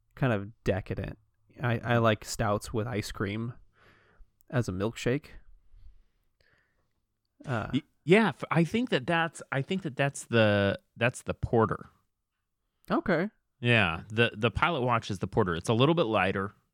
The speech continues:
Speaker 2: It's a little bit lighter. It's a little bit less, uh, it, it's a little bit less sort of intense,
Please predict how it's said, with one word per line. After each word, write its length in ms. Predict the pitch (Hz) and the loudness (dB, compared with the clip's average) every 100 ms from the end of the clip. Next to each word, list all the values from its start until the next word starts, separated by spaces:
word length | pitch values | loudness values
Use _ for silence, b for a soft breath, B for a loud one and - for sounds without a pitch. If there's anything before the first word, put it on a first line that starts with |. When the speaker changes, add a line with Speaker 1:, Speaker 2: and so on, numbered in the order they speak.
| _ _ _ _ _ _ _ _ _ _ _ | _ _ _ _ _ _ _ _ _ _ _
Speaker 2:
It's 140 | 123 131 | -6 0
a 40 | |
little 200 | 127 156 | 2 4
bit 80 | 139 | 2
lighter. 340 | 104 113 107 | 2 2 2
It's 160 | 95 107 | 0 -2
a 60 | 110 | -2
little 340 | 120 165 160 | 0 0 2
bit 200 | 143 - | 2 -2
less, 640 | 101 113 113 107 - - - - | 0 0 0 -2 -6 -8 -8 -2
uh, 680 | 101 95 95 92 90 87 85 | 0 2 2 2 0 -2 -4
it, 140 | - - | -8 -8
it's 160 | 110 120 | -8 -6
a 40 | |
little 220 | 127 139 | -2 0
bit 160 | 120 90 | 0 0
less 220 | 107 104 | -2 -2
sort 240 | - 113 | 0 0
of 200 | 90 85 - - | 0 -4 -8 -4
intense, 800 | 113 92 110 104 107 - - | -4 -2 -2 0 -2 -4 -8